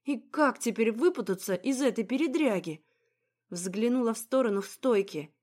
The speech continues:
Хозяина гостиницы уже и след простыл. Да и сомневаюсь я что-то, что он прибежит спасать девицу,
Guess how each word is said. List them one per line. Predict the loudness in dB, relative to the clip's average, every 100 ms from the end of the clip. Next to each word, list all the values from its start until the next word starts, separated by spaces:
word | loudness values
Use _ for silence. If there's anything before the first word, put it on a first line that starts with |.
| _ _ _
Хозяина | _ 0 2 2 4 2
гостиницы | 2 0 -2 -2 0 2 -2 -4 -6 -4
уже | -2 0
и | -2
след | -2 -2 -2 0
простыл. | -2 -2 -4 -4 -4 _ _ _ _ _
Да | 2 4
и | 2
сомневаюсь | 0 0 2 4 4 2 2 0
я | -2 -2
что-то, | -2 -2 -2 -2 -6 -10 _
что | -6 0 2
он | 2
прибежит | 0 0 0 0 -2 -4
спасать | -2 -2 0 -2 -2
девицу, | -2 0 0 -2 -6 -10